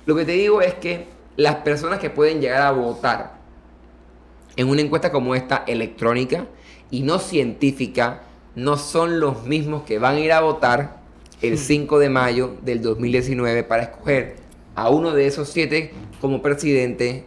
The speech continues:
Speaker 1: o presidenta de la República. Y yo creo que allí tenemos el problema. Las encuestas, los sondeos, las entrevistas, lo que dicen las redes, son una buena parte de la perspectiva nacional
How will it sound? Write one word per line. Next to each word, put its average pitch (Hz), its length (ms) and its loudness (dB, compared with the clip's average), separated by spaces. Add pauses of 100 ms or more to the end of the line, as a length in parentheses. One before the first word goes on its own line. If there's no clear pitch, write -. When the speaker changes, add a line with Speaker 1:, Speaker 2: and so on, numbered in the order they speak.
(100)
Speaker 1:
o 120 140 -4
presidenta 113 760 -4 (260)
de 120 80 -2
la 110 140 0
República. 110 680 -6 (320)
Y - 60 -2
yo 135 80 4
creo 147 180 4
que - 80 -2
allí 127 160 2
tenemos 139 320 0
el 123 120 -4
problema. 104 500 -6 (960)
Las 117 160 -4
encuestas, 156 800 0
los 117 180 -6
sondeos, 139 840 0 (400)
las 131 220 -4
entrevistas, 143 1040 0 (360)
lo 127 220 2
que 120 80 -2
dicen 135 240 2
las 120 160 -4
redes, 131 500 0 (100)
son 156 300 -2
una 160 160 0
buena 151 520 0 (400)
parte 151 460 2
de 131 100 0
la 117 180 0
perspectiva 135 920 -2
nacional 113 800 -4